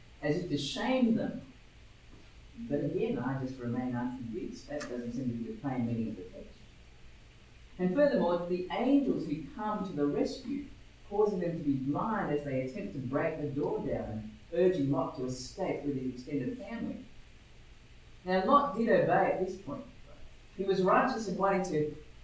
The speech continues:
care for the angels. He was righteous in obeying their instructions now. And Lot finds his wife, he finds his two daughters, and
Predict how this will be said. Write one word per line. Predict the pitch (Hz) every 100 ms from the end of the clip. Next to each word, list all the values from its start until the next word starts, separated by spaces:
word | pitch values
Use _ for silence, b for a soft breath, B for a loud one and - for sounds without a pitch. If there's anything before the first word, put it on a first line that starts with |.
| -
care | - 208 202
for | 196
the | 147 151
angels. | 165 185 151 - - -
He | 202
was | 190 190 - - 135
righteous | 180 233 254 185 175
in | 147 135 - -
obeying | 165 165 135 175 214 208
their | 165 151
instructions | 143 - - 240 240 - 123 -
now. | - 120
And | 120
Lot | 143 - -
finds | 156 160 190 185
his | 170 -
wife, | 117 117 - 104
he | 117 117
finds | - 165 185
his | - -
two | 170 160
daughters, | 131 117 117 160
and | 131 127 -